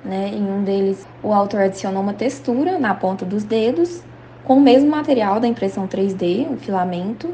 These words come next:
Em outros artigos, teve o uso do silicone como capa dos dedos, em outros já utilizou o látex. Entretanto, não foram encontrados artigos comparando diferentes materiais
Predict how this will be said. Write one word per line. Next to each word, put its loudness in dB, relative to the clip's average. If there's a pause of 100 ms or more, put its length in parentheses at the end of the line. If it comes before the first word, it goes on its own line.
(360)
Em 0
outros 0
artigos, 0
teve 0
o 0
uso -2
do -4
silicone 2
como -2
capa -2
dos -4
dedos, -2 (480)
em 2
outros 0
já 2
utilizou 0
o 0
látex. -2 (200)
Entretanto, 4
não -2
foram 4
encontrados 4
artigos -2
comparando -2
diferentes -6
materiais -2